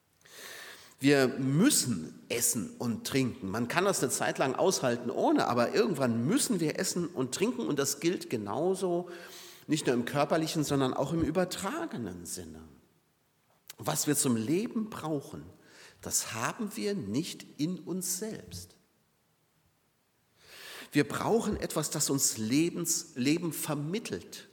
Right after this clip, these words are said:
also ein Lebensmittel. Und Jesus sagt, "Das bin ich.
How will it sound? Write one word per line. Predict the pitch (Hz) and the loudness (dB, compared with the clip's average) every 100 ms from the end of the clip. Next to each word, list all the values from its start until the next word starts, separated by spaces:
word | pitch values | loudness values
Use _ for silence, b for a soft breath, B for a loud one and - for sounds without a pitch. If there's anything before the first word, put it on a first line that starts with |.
| - | -8
also | 123 123 | -4 -2
ein | - 123 | -2 -2
Lebensmittel. | 117 147 233 233 90 - 87 92 - - - - _ _ _ _ _ _ _ _ _ _ _ _ B B B | -2 -2 -4 -6 -8 -8 -8 -8 -8 -12 -14 -20 _ _ _ _ _ _ _ _ _ _ _ _ B B B
Und | - 131 | 0 4
Jesus | 170 208 - | 4 4 0
sagt, | 143 170 - | -2 -6 -8
"Das | - 110 - | -6 -4 -4
bin | 160 175 | -6 -6
ich. | 156 - - | -10 -12 -16